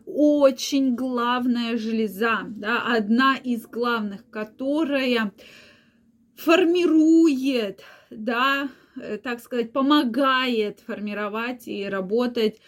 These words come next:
все, многие процессы в нашем организме. Поэтому крайне рекомендую посмотреть это видео. Главное, обратить внимание, какие же жалобы будут, если у вас есть проблемы с щитовидной железой. Потому что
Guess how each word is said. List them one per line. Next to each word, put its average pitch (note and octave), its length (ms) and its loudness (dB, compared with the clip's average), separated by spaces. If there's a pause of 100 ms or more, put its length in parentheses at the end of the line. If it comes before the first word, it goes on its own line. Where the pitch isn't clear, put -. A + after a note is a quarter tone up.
(260)
все, B3+ 760 0
многие A3+ 460 2
процессы A#3 640 -4
в G3+ 60 -4
нашем G#3+ 420 -4
организме. F#3+ 640 -10
Поэтому A3+ 480 -2
крайне C4+ 480 2
рекомендую A3 500 -4
посмотреть A3+ 600 -6
это G#3 180 -8
видео. G#3+ 560 0 (300)
Главное, B3 880 0
обратить A3+ 640 -4
внимание, G3+ 760 0
какие A3+ 640 0
же F#3+ 180 -10
жалобы G#3+ 680 -2
будут, A3 560 -4
если G#3+ 440 -4
у F3+ 80 -4
вас A3 360 -4
есть A3+ 320 0
проблемы G#3 460 0
с - 40 -4
щитовидной G3 540 -8
железой. F#3+ 420 -6 (340)
Потому C#4 320 2
что - 260 -6